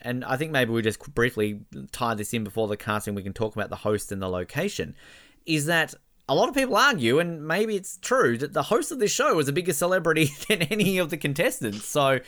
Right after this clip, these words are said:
it's, it's a fine line around a casting of this season and, and treating it legitimately. But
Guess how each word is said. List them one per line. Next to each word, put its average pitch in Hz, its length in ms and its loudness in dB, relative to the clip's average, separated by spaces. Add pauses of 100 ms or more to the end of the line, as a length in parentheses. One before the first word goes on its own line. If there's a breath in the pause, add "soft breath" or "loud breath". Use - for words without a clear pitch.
(580 loud breath)
it's, - 380 -2 (240)
it's 214 180 -2
a 240 60 2
fine 214 600 2
line 143 520 4
around 117 480 2
a 107 60 -2
casting 123 560 -2
of 101 100 -2
this 101 180 -2
season 101 460 -2
and, 92 240 -4
and 101 220 -8
treating 113 360 -2
it 104 120 -8
legitimately. 92 760 -4
But 92 220 -4